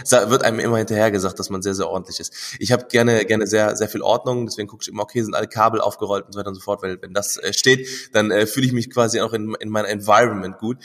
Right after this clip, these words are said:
Ähm, und der zweite, äh, Schritt ist dann tatsächlich, äh, einfach zum, äh, zum Arbeitsplatz, alles auf, äh, alle, alle Systeme hochfahren und dann ha-, halt loslegen, ne? Also im Endeffekt, ähm, ähm, ähm,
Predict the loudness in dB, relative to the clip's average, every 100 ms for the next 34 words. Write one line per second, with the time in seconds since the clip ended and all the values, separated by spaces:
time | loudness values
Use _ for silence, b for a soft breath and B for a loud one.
0 | B B B 2 4 2 -2 -4 -2 0
1 | 0 2 0 2 0 0 0 0 2 0
2 | 0 -4 -2 0 0 0 -2 0 0 -2
3 | 0 2 2 0 -2 -2 -2 0 0 0
4 | -2 -4 0 2 0 -2 0 0 2 0
5 | 0 0 0 -2 -2 -2 -2 -4 -4 -4
6 | -2 0 0 -2 0 0 2 2 0 0
7 | 2 2 0 B B B B 2 4 2
8 | 2 2 4 4 6 4 4 0 -8 -4
9 | 2 2 2 -2 -2 -2 0 0 -2 -4
10 | -4 -4 -6 -10 -14 -16 -16 -16 -18 -14
11 | -12 -12 -16